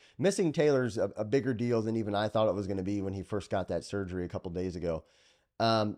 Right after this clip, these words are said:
the good, though, listen, outside of the win, we blocked two punts. Um, Minshew was spotty, but he clutched up later in the game. And the special team, I mean, Matt Gay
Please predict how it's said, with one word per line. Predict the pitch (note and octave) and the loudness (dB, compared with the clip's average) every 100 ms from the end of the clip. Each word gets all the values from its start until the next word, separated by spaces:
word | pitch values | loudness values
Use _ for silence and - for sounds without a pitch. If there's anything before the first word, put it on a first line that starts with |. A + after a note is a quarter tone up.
| _ | _
the | G#2+ B2+ | -4 2
good, | D3+ G3 | 4 6
though, | G3 B3+ G#3+ - - _ _ | 6 4 2 -6 -18 _ _
listen, | D3+ E3 G2+ D#2+ | 2 2 0 0
outside | - F3+ E3 E3 | 2 4 4 6
of | |
the | D3+ | 4
win, | C#3+ E3 C#3+ A2 | 6 6 4 2
we | D3+ G3+ | 0 -2
blocked | G3 D#3 D#3 E3+ - - _ _ | 2 4 4 2 -2 -16 _ _
two | - B3 | -2 0
punts. | - C3 C3+ - - _ _ _ _ - | 4 4 4 -2 -12 _ _ _ _ -4
Um, | A#2+ B2 A#2 A#2 - _ _ | 2 4 2 0 -8 _ _
Minshew | - G3+ G#3 A3 G#3 A3+ | 2 4 4 2 2 2
was | E3 F#3 | 0 -2
spotty, | - E3 D#3 F3 F3+ | 4 6 6 6 4
but | D3+ D3 - - | 6 4 2 -6
he | - C3 F3+ | -6 -4 2
clutched | G#3+ G3 - | 4 4 4
up | F3+ F3+ F#3 - _ _ _ - | 6 6 4 -8 _ _ _ 0
later | C#3+ D#3 | 2 4
in | D3+ | 2
the | |
game. | C3 C3+ C3+ C#3+ - _ _ _ _ _ _ _ - | 4 4 4 2 -4 _ _ _ _ _ _ _ 0
And | F3 G3 D#3+ D3+ C3+ - _ _ - - | 6 8 8 6 2 -10 _ _ -6 -2
the | |
special | D3+ - A#3 F#3+ C3 | 0 4 4 2 -2
team, | G#2 F2+ | -2 -2
I | D3 | 0
mean, | C3+ A#2 | 2 2
Matt | E3+ A3 C3+ | 4 4 4
Gay | C#3 C3+ A#2+ G#2 | 4 6 6 2